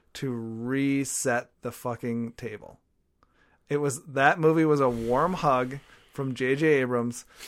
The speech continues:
to the Star Wars community to say, Forget the atrocities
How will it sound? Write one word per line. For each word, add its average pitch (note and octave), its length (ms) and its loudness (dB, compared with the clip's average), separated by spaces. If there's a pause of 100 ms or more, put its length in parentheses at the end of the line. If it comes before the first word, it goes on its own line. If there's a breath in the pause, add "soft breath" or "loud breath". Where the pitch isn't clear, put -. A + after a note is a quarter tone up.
to D#3 100 -2
the C3 120 -2
Star C3+ 340 2
Wars D3+ 200 4
community C3+ 440 -2
to B2+ 100 -2
say, A#2+ 360 0 (300 loud breath)
Forget D3+ 600 2
the E3+ 120 -2
atrocities B2+ 960 -4